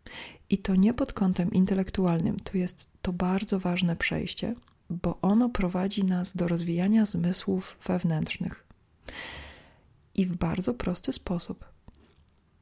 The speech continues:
zaczynamy skupiać uwagę nie tylko na tym,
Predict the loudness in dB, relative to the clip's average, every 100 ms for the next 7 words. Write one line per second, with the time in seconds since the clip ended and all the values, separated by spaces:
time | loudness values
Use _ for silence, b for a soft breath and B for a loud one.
0 | _ _ _ _ _ _ _ _ _ _
1 | _ _ -4 -2 -2 2 2 2 0 -4
2 | -2 -2 -2 -4 -2 -2 -2 -2 -4 -14
3 | _ _ _ _ _ _ _ _ _ -2
4 | 4 4 4 2 0 0 4 4 4 2
5 | 0 0 0